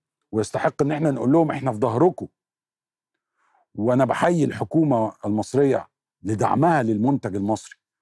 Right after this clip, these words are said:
ودعمها للمصنع المصري، وعايزين دعم اكتر. وفارق معايا ان اشوف المنتج المصري ده موجود في كل حته في العالم.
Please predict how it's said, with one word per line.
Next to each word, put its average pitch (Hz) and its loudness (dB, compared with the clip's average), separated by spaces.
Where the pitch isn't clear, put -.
ودعمها 120 2
للمصنع 117 0
المصري، 104 -6
وعايزين 107 -2
دعم 117 -2
اكتر. - -8
وفارق 156 2
معايا 131 2
ان 131 2
اشوف 151 -4
المنتج 131 2
المصري 127 2
ده 156 0
موجود 123 2
في - -20
كل 160 2
حته 143 -4
في - -10
العالم. 101 -4